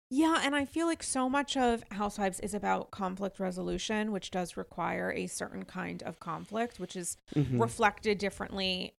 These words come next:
Speaker 1: on various franchises. Beverly Hills, it's more of a whisper campaign. Um, New York, you really are speaking from your diaphragm. There's a louder yell that takes place. And I just think, like,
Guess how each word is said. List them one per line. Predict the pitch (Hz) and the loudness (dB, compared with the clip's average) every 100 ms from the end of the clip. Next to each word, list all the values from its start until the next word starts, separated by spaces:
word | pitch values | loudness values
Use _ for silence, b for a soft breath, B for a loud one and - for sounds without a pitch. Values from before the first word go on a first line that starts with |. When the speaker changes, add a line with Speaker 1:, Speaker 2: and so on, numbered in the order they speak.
| - | -2
Speaker 1:
on | 190 185 180 180 - _ - 208 | 0 0 -2 -6 -10 _ -14 -4
various | 190 180 180 - | 2 4 2 -2
franchises. | 175 180 - 185 185 190 180 - | -4 -2 0 2 2 0 -2 -6
Beverly | 185 190 180 180 180 | -6 -4 -2 -2 0
Hills, | 175 170 | -2 -2
it's | - - | -6 -6
more | 185 175 | -4 -2
of | 175 | -2
a | 170 | -2
whisper | 180 - - 185 | -4 -6 -4 -4
campaign. | - 208 185 190 202 196 196 196 - - B B - | -4 -6 -6 -4 -4 -2 -2 -4 -8 -16 B B 2
Um, | 202 180 170 170 175 - - | 6 6 4 0 -2 -6 -4
New | 202 196 | 0 2
York, | 180 180 185 185 | 4 4 4 2
you | 202 180 | -2 2
really | 185 180 180 | 4 4 4
are | 175 180 | 2 -2
speaking | - - - 180 | -2 -6 -6 -6
from | 180 175 | -4 -2
your | 175 | 2
diaphragm. | 170 175 185 202 190 196 208 | 4 2 0 0 0 0 2
There's | 180 180 | 0 0
a | 180 | 0
louder | 180 175 175 180 | 0 0 2 0
yell | 180 175 170 185 | 0 2 2 0
that | 190 233 | 0 -2
takes | 220 214 - | -4 -6 -4
place. | 226 220 240 - - B B B - | 2 2 2 -2 -12 B B B -2
And | 220 220 | 2 2
I | 214 | 2
just | 226 226 | 0 0
think, | 233 220 214 208 | 2 2 2 4
like, | 196 180 - | 4 4 -2